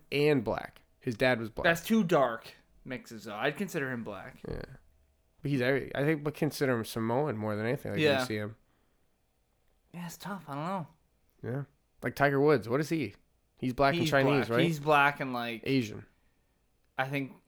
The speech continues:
Speaker 2: some type of dark Asian.
Speaker 1: Yeah.
Speaker 2: I don't know if that's
Speaker 1: Like
Speaker 2: the
Speaker 1: a
Speaker 2: right word.
Speaker 1: Panya?
Speaker 2: Yeah.
Speaker 1: Oh my God, some of the Asian jokes I've been giving him recently. I don't know how he hasn't beaten me up.
Speaker 2: <laughs>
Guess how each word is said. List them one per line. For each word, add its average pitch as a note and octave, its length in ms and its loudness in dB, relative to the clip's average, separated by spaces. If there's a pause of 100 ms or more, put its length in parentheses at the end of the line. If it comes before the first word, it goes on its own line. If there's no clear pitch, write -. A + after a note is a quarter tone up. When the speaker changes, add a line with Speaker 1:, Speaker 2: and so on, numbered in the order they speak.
(100)
Speaker 2:
some C#3 160 -10
type C3 220 -6
of A#2 80 -14
dark A#2 320 -4
Asian. A2+ 420 -10 (340)
Speaker 1:
Yeah. F2+ 200 -8 (760)
Speaker 2:
I - 40 -14
don't B2 60 -10
know A#2+ 60 -12
if A#2+ 60 -18
that's C3 140 -20
Speaker 1:
Like A#2 100 -2
Speaker 2:
the A2+ 60 -6
Speaker 1:
a A2 40 -10
Speaker 2:
right - 60 10 (140)
word. D3 140 2
Speaker 1:
Panya? C3+ 40 -10 (320)
Speaker 2:
Yeah. B2 200 -8 (1160)
Speaker 1:
Oh D3 100 0
my G#2 140 -2
God, G2 240 -4
some A2+ 140 -6
of G#2 60 -2
the G#2+ 60 -2
Asian G#2 160 -6
jokes G2+ 220 -4
I've G#2 100 -2
been G#2 100 -6
giving G#2+ 200 -2
him G#2+ 120 -2
recently. A2+ 480 0 (340)
I C#3 100 4
don't D3+ 140 6
know C3+ 100 4
how A#2+ 280 2
he A#2 140 -2
hasn't A2 360 -2
beaten G#2+ 280 -4
me G2+ 200 -2
up. G2+ 160 0 (680)
Speaker 2:
<laughs> B3 100 -2